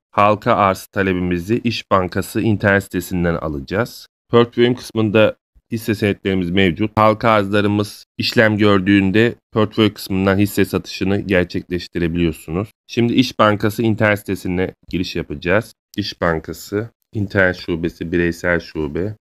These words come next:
Giriş ha-, onay kodumuz geldi. Onayla. İş Bankası internet sitesi, üstte menü, yatırım, halka arz, hisse senedi. Şimdi iki halka arzımız talepte bulunacağız.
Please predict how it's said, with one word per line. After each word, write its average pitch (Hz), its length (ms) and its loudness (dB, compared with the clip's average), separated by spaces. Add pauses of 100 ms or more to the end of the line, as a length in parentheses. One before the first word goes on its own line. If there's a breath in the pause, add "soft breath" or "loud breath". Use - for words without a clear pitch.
(240)
Giriş 104 400 -8
ha-, 95 100 -6 (500)
onay 98 320 -6
kodumuz 73 500 -12
geldi. 76 580 -12 (200)
Onayla. 73 680 -6 (160)
İş 123 220 0
Bankası 110 380 2
internet 101 380 2
sitesi, 87 540 -4
üstte - 540 -2
menü, 92 520 0 (500)
yatırım, 95 560 0 (180)
halka 98 480 0
arz, 78 280 0 (420)
hisse 110 280 -2
senedi. 82 540 -2 (200)
Şimdi 123 300 2
iki 127 420 0 (260)
halka 117 380 2
arzımız 101 460 0 (200)
talepte 107 480 -4
bulunacağız. 82 720 -4